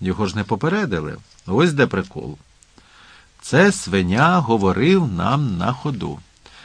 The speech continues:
Вже біля самих дверей класу наш гурт протаранив Арутюнов з криком: "Звірі! Людей пропустіть!"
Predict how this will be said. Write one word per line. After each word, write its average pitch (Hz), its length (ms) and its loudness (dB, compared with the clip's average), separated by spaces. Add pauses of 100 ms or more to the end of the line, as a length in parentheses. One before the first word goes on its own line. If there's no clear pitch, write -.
(180)
Вже 120 340 2
біля 120 320 2
самих 104 420 -2
дверей 92 340 0
класу 160 640 -2 (480)
наш 135 540 0 (280)
гурт 113 600 -2 (360)
протаранив 143 960 0 (360)
Арутюнов 123 920 -2 (180)
з - 120 -12
криком: 80 580 -6 (640)
"Звірі! 123 880 2 (320)
Людей 135 580 0
пропустіть!" 131 880 -6